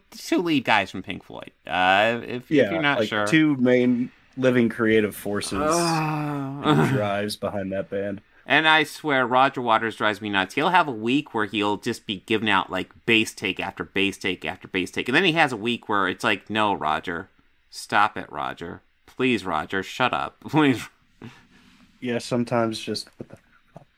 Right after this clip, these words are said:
Speaker 2: did you just say?"
Speaker 1: Yeah.
Speaker 2: <laughs>
Speaker 1: Uh, so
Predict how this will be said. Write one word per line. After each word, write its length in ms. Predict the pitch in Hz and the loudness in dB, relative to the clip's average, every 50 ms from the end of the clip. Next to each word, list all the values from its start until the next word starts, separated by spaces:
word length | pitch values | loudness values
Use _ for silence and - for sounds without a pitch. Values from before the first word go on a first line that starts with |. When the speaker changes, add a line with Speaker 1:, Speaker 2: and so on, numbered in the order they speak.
| _ _ _ - | _ _ _ -20
Speaker 2:
did 100 | 254 185 | -20 -18
you 140 | - 139 | -16 -16
just 120 | 123 - - | -16 -16 -16
say?" 260 | - - 143 143 139 - | -16 -16 -16 -14 -10 -2
Speaker 1:
Yeah. 460 | 104 120 131 127 113 104 101 98 98 - 170 _ _ _ _ _ _ _ _ _ _ _ _ _ - 175 - - - | 2 4 6 6 8 6 6 4 4 0 -2 _ _ _ _ _ _ _ _ _ _ _ _ _ -14 -14 -14 -8 -2
Speaker 2:
<laughs> 80 | - 208 180 - - - - _ _ _ _ _ _ _ - - _ _ _ _ _ _ _ _ _ _ _ _ _ - - - - _ _ - | -2 -2 -2 -2 -8 -8 -8 _ _ _ _ _ _ _ -20 -20 _ _ _ _ _ _ _ _ _ _ _ _ _ -20 -20 -20 -20 _ _ 2
Speaker 1:
Uh, 440 | 101 107 107 110 110 113 113 98 76 | 4 4 6 6 6 4 2 2 -2
so 460 | - - 131 127 127 127 127 110 - | -2 2 4 4 4 4 2 0 -2